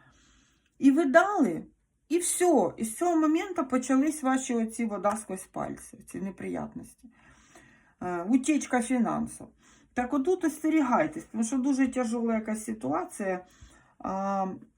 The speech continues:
у вас підтримка є, ви не то, що там сама себе содержите, підтримка є, мужчина є. Но діло в тому, мужчина щедрий, но діло в тому, що от, е, по фінансам туго, тому що хтось завідує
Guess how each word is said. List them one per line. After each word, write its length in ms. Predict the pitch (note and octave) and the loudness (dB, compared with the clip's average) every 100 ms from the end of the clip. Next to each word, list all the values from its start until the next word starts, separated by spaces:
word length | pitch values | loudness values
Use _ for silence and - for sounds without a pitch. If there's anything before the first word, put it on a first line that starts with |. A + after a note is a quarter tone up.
| _ _ _ _ | _ _ _ _
у 100 | - | -2
вас 180 | A3+ D4+ | 0 0
підтримка 600 | - B3+ - F#3 F3 G3 | -2 -4 -2 -2 -2 -4
є, 200 | F#3 F3+ F3+ F#3+ | -2 -2 -4 -4
ви 140 | G#3 | -2
не 340 | G#3 E3 G3 | -2 -4 -6
то, 180 | F#3+ D#3+ | -6 -8
що 120 | - | -8
там 220 | F3 F#3 F3+ | -8 -6 -6
сама 380 | F#3+ F3+ F3 | -4 -4 -4
себе 300 | E3+ F#3+ E3+ | -8 -8 -8
содержите, 640 | F3 F3+ E3 E3+ E3 E3 F3 | -8 -8 -4 -4 -4 -10 -12
підтримка 600 | - G3+ - B3+ A3+ F3+ | -10 -8 0 2 2 -2
є, 260 | F3 A3 A3+ | -2 -4 -4
мужчина 460 | F#3 F#3 - A#3 B3 | -8 -6 -2 0 2
є. 240 | A3+ C#3+ - - - - _ | 0 -2 -6 -16 -20 -20 _
Но 140 | G3+ G#3+ | 0 2
діло 340 | G#3 B3+ C4 | 4 4 4
в 120 | A#3 | 2
тому, 260 | - B3 A3 | 0 0 0
мужчина 440 | F3+ - G3 G3+ | -2 -6 -4 -2
щедрий, 480 | B3 - B3+ D#3+ D3 | -2 0 -2 -2 -4
но 120 | D#3 | -4
діло 240 | E3+ G#3+ A#3 | -2 0 0
в 120 | A3+ | 2
тому, 200 | C4+ A#3 | 2 2
що 180 | A3 G3+ | 2 -2
от, 240 | G3 - - - _ _ - | -4 -6 -18 -20 _ _ -8
е, 200 | F#3 F#3 | -6 -2
по 80 | A3 | -2
фінансам 760 | A3 B3 C#4+ G4+ G4 A3+ G3 - - | 0 4 4 2 0 -2 -2 -6 -2
туго, 460 | D4 D4 G#3+ - | 2 4 4 0
тому 260 | F#3+ A3 A#3 | -2 0 0
що 160 | A3+ A3+ | 0 -6
хтось 400 | - B3+ G#3 G3+ | -2 -2 0 0
завідує 760 | A3+ A3+ F#4 C4 F#3 D3 C#3+ | 0 2 0 0 0 0 -4